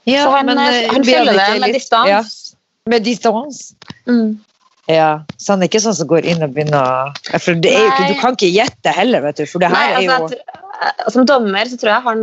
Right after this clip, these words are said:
Speaker 2: vet akkurat like lite og mye som han,
Speaker 1: Ja, ja.
Speaker 2: uten å ha noe mer innsyn i noe dokument.
Speaker 1: Ja.
Speaker 2: Så han
Speaker 1: Men det er
Speaker 2: syns,
Speaker 1: litt
Speaker 2: han er jo bare en
Speaker 1: mystisk.
Speaker 2: synser som alle oss andre.
Speaker 1: Ja, men det er jo mystisk med den bilen som kom opp der, som har blitt tatt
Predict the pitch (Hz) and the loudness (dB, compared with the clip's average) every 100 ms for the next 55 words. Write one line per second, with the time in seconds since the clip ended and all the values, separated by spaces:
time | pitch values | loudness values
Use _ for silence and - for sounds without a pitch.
0 | 214 208 208 - _ _ - - _ 285 | 0 -2 -2 -10 _ _ -16 -16 _ 2
1 | 240 226 220 202 - 190 196 196 185 175 | 2 2 -2 -2 0 2 4 2 0 -2
2 | 185 180 175 170 185 202 - _ _ _ | 0 0 -2 0 0 0 -6 _ _ _
3 | _ 180 185 196 165 165 _ - - 233 | _ 0 2 2 0 -2 _ -10 0 0
4 | 214 202 208 190 190 190 180 185 196 190 | 2 2 4 4 2 2 2 2 2 0
5 | 190 - 175 180 170 175 180 190 214 247 | 0 0 2 2 0 0 2 4 4 4
6 | 247 247 - _ _ - - - 165 170 | 4 0 -4 _ _ -18 -14 -6 0 2
7 | 170 - _ _ _ _ - 220 254 240 | 0 -4 _ _ _ _ -4 2 2 2
8 | 226 214 - 226 208 - 220 208 226 233 | 4 4 4 2 2 2 2 0 0 2
9 | 202 185 190 185 208 196 185 196 202 185 | 2 2 0 0 -2 0 0 -2 -4 -4
10 | 202 240 202 202 208 - - - 202 214 | -6 -6 0 2 2 -2 -18 -8 0 2
11 | 220 247 294 170 156 175 170 175 180 262 | 2 0 -2 -4 -2 0 0 0 0 2
12 | 214 143 - 156 143 - 165 147 156 - | 2 -2 -4 -4 -4 -2 -2 0 -2 0
13 | 143 143 160 147 151 135 160 151 | -2 -2 -2 -2 0 0 0 0